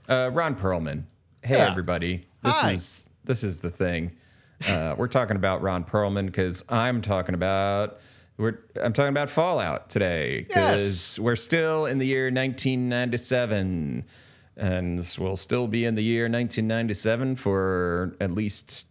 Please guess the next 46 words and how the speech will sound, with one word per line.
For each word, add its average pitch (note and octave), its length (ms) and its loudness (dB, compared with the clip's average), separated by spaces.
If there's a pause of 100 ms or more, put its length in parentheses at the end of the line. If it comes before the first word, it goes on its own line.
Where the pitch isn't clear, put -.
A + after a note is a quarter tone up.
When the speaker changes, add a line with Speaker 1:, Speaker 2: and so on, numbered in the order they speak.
Speaker 1:
two - 200 -4
more C#3 240 0
episodes, F2+ 800 0
I - 60 2
Speaker 2:
Yeah. - 80 -2
Speaker 1:
think. B1+ 500 -4
Speaker 2:
A B3 40 -4
little, C3 280 -4
yeah, F3 180 4
Speaker 1:
Two A2 40 0
more G2 100 0
Speaker 2:
two, F#2 120 2
Speaker 1:
bonus F2+ 240 -2
Speaker 2:
two G2+ 60 2
more. G2+ 40 4
Speaker 1:
episodes. C#3 760 -2 (120)
Speaker 2:
Yeah. D#3 160 -4 (580)
Yeah. - 140 -8 (100)
Speaker 1:
And A2+ 100 2
then A2 140 4
we'll G#2+ 100 2
move B2 220 2
on B2 340 2
to, F2+ 440 -2 (600)
I E3 100 2
don't D3 100 2
know, C#3 200 2
something C#3+ 280 -2
else. B2+ 360 -2
Another A2 200 2
year, C3 580 2
another G2 640 0 (200)
Zelda A#2+ 300 2
episodes. B2+ 880 0
Who D3+ 100 -2
cares? A2 460 2
Speaker 2:
Yeah, F#2+ 120 -2
Speaker 1:
It's - 140 -6
all A#2+ 100 4
Speaker 2:
yeah, A#2 120 6
wrap G2+ 80 0
Speaker 1:
bonus G#2 320 0
to C3 80 -2
Speaker 2:
those G2+ 180 0
Speaker 1:
you. G2 60 -6
Speaker 2:
up. - 240 -8